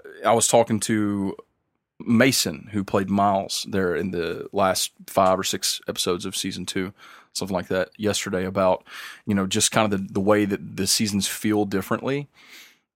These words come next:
Um, season one was very, very driven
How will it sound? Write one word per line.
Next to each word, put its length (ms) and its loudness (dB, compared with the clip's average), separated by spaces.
Um, 520 4
season 480 2
one 460 2
was 180 -2
very, 500 2
very 840 2
driven 720 0